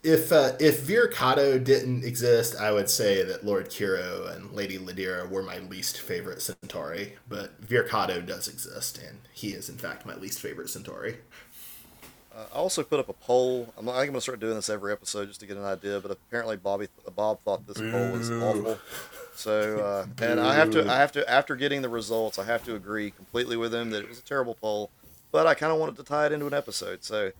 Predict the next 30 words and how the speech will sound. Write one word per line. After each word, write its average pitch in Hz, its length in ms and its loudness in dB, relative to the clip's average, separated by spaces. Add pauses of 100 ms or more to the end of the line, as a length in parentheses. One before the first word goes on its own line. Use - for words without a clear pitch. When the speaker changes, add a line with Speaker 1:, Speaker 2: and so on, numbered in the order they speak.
(520)
Speaker 2:
after 139 220 -2
learning 175 220 6
the 160 60 -4
truth 160 260 -4
about 120 240 0
Kira's 147 320 -4
past 117 400 2
in 113 80 -6
the 107 40 -6
D 113 160 -4
S 123 160 -2
nine 117 120 -2
episode 117 340 -4
Necessary 127 480 -4
Evil, 87 280 -12 (440)
do 101 60 -8
you 127 80 -4
think 156 280 -2
Odo 123 300 4
should 113 220 -10
ever 98 200 -6
trust 113 380 -8
Kira 110 220 -2
again? 117 400 -8 (640)
We 113 120 0
had 120 120 4
sixty-one 127 480 0
people 123 280 -8
say, 117 420 0 (1000)
uh, 90 180 -4